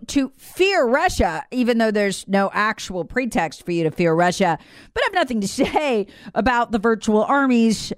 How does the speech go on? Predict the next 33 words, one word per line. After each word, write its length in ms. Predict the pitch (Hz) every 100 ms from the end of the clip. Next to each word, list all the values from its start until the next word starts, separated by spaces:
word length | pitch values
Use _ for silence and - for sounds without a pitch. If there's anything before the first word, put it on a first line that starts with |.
| -
of 260 | 190 175
military-aged 1200 | 190 202 208 202 226 190 185 180 170 160 - - 214
men 440 | 294 302 269 247
from 340 | - 202 175 180 - - 170
Muslim 520 | 226 277 226 233 226
countries 640 | 262 240 208 226 208 180 175
in 120 | 175
China 580 | - 403 320 233 214 196 -
who 100 | -
are 120 | 381 302
currently 420 | 233 220 208 226
streaming 480 | - 196 180 170 170
over 180 | 165
the 100 | 185
border. 480 | 208 277 254 208 175
They're 300 | 196 196 196 -
not 220 | 165 160
at 80 | 175
all 260 | 208 214 214
concerned 500 | 190 175 190 170 175
about 440 | 175 185 180 156
that. 420 | 185 196 160 120 _ _
Speaking 500 | - - - 349 311 622
of 80 | 214
which, 420 | 208 185 - - _
did 180 | 226 -
you 100 | 339
see 160 | - 640
this 180 | 587 -
absurd 420 | 202 - 185 196
headline? 580 | 190 170 170 196 233 262 _ _ _ _ _ _ 165
Biden 400 | 135 277 403 285
administration 720 | 277 294 - 190 170 190